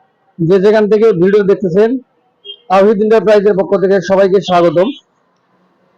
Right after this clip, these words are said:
বন্ধুরা, আপনারা জানেন যে আমরা বিভিন্ন সময় পাম্প, মোটর,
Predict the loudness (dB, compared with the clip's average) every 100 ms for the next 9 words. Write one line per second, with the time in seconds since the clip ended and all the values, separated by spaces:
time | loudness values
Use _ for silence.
0 | _ _ -6 0 0 0 0 0 0 0
1 | 0 0 0 0 0 0 0 0 0 2
2 | 2 2 0 2 0